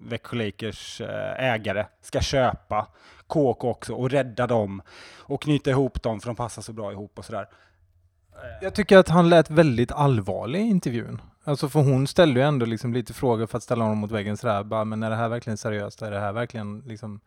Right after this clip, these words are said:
Speaker 2: eh, men tonfallet?" Eh, så det var ju, det fanns ju inget kul dumt i det han sa. Det var ju väldigt genomtänkt och det lät som en seriös idé från hans sida.
Speaker 1: Ja.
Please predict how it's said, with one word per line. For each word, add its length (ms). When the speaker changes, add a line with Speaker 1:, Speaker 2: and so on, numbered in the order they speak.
Speaker 2:
eh, 400
men 180
tonfallet?" 680
Eh, 180
så 100
det 80
var 120
ju, 80
det 120
fanns 240
ju 40
inget 280
kul 320
dumt 340
i 20
det 100
han 240
sa. 220
Det 80
var 100
ju 60
väldigt 220
genomtänkt 640
och 420
det 200
lät 200
som 120
en 60
seriös 500
idé 320
från 160
hans 180
sida. 260
Speaker 1:
Ja. 280